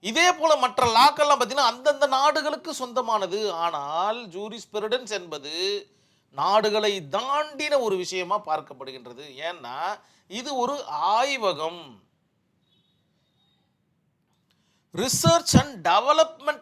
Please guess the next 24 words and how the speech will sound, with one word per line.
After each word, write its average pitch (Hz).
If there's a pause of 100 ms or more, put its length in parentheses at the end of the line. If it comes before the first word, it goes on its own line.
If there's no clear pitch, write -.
concept 185
இது. 151
அதனால, 160
இதற்கு 208
நாடுகளை 254
பத்திலாம் 190
கவலை 170
கிடையாது. 143
எங்க 185
வேணாலும் 269
இது 254 (320)
பில்ட் 214
ஆகிட்டே 240
இருக்கும். 165 (680)
நம்மளுடைய 226
லாவை 254
வேற 220
எங்கன்னா 262
ஒருத்தர் 247
ஜூரிஸ்பிருடன்ஸ் 233
பண்ணிட்டு 208
இருக்கலாம், 185
தவறொன்றும் 208
கிடையாது. 165